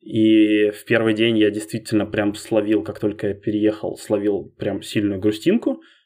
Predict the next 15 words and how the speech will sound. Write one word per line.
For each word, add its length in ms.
Но 280
на 80
следующий 400
день, 180
спокойно 540
уже 160
осознав 480
всё, 140
причём 280
без 160
помощи 320
всяких 320
таблеток, 480
осознал, 560
что 1040